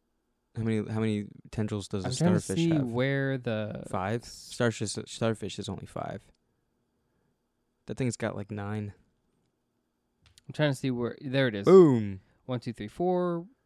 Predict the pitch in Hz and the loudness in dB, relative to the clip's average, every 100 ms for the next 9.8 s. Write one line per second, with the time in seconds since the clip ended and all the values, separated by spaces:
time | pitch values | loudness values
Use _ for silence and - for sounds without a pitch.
0 | _ _ - 110 - 123 123 123 117 110 | _ _ -10 -6 -4 0 0 0 -2 -2
1 | 107 117 165 107 107 143 113 101 - 131 | -4 -4 -2 -2 -2 -2 -4 -4 0 0
2 | 117 131 117 117 131 _ 110 101 - 120 | 2 0 0 -2 -4 _ -6 -4 -2 0
3 | 113 110 135 - 165 165 196 151 127 123 | 0 0 0 2 4 2 2 0 0 -2
4 | 107 - 165 175 156 139 156 - 123 104 | -4 -6 -4 -2 -2 -4 -6 -6 -6 -4
5 | 101 135 - 117 113 104 120 117 120 127 | -6 -10 -4 2 2 0 -4 -6 -4 -4
6 | 135 160 110 104 113 147 165 131 - 127 | -4 -4 -4 -4 -4 0 2 2 0 -2
7 | 107 123 123 120 127 110 101 101 - _ | -2 -2 0 0 -2 -2 -2 -4 -8 _
8 | _ _ _ _ _ _ _ _ _ _ | _ _ _ _ _ _ _ _ _ _
9 | _ - 311 370 359 101 - | _ -8 -4 -2 -2 -4 -6